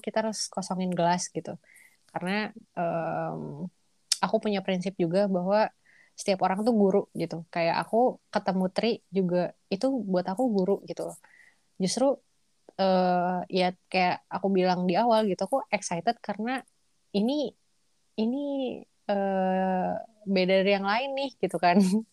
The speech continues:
Be-, beda dari yang lain, terus, eh, baru nih kayak gini, gitu kan. Terus kayak dari prinsip-prinsip hidupnya Tri yang kayak gini-gini, itu juga bisa, bisa banget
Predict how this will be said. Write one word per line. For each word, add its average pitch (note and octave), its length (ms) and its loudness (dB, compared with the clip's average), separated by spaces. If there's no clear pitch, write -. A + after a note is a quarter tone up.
Be-, G3 280 4
beda F#3 240 4
dari F3 180 2
yang E3+ 100 -6
lain, A3 420 2
terus, - 480 -2
eh, F3+ 400 4
baru G3 400 4
nih B3+ 240 0
kayak G3 240 2
gini, G#3 440 2
gitu E3+ 140 -6
kan. E3+ 320 -4
Terus F3 300 -6
kayak E3+ 280 0
dari E3 240 0
prinsip-prinsip F3+ 680 -2
hidupnya E3+ 400 -4
Tri E3 300 -4
yang E3+ 180 -6
kayak E3+ 160 0
gini-gini, E3+ 420 0
itu C4 140 -2
juga E3+ 340 2
bisa, F3 560 -2
bisa F3+ 320 -2
banget F3+ 320 0